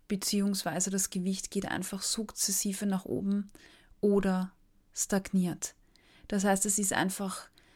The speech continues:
ähm, keine effiziente Strategie, weil man sieht, dass Leute, äh, ein Jahr nach der I-, Diät ihr Ausgangsgewicht erreicht haben oder einfach noch mehr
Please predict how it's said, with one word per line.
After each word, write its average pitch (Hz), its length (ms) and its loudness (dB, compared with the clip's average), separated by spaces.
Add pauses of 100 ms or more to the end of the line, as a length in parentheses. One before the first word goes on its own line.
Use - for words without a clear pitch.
(240)
ähm, 185 420 2 (100)
keine 196 320 2
effiziente 196 600 -2
Strategie, 196 760 -2
weil 113 120 -2
man 170 160 -2
sieht, 196 260 0
dass 185 160 0
Leute, 190 500 0 (460)
äh, 185 420 2
ein 196 240 2
Jahr 196 220 4
nach 196 160 0
der - 280 -2 (120)
I-, 196 120 -2 (520)
Diät 208 500 2 (380)
ihr 220 240 2
Ausgangsgewicht 214 720 -2
erreicht 208 480 -2
haben 202 360 2 (220)
oder 220 360 2
einfach 202 300 -4
noch 202 180 -4
mehr 196 300 4